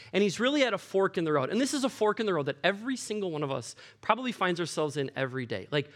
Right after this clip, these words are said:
something upsets us, we're angry. Anger isn't inherently sinful, but it is a doorway to <laughs> sin if not handled correctly. And Cain is upset. He's angry, and he's at a fork in the road,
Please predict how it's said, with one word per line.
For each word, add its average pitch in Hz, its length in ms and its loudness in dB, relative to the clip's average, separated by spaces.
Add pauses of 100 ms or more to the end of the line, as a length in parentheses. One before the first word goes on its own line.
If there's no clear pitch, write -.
(160)
something 214 480 0
upsets 151 480 -4
us, 120 240 -8 (260)
we're 147 220 2
angry. 123 480 -4
Anger 151 320 -2
isn't 135 340 -4 (140)
inherently 131 560 -6
sinful, 123 600 -8 (320)
but 160 120 2
it 180 120 4
is 190 220 0
a 165 140 2
doorway 143 640 2
to 123 200 0
<laughs> - 0 -
sin 101 500 0 (240)
if 156 180 0
not 135 200 -2
handled 120 360 -6
correctly. 143 460 -4 (280)
And 226 220 2
Cain 262 380 2
is 165 160 2
upset. 196 500 2 (160)
He's 214 420 0
angry, 160 540 0 (220)
and 165 120 4
he's 180 140 2
at 208 100 4
a 214 60 2
fork 202 340 0
in 190 80 2
the 180 80 2
road, 160 320 4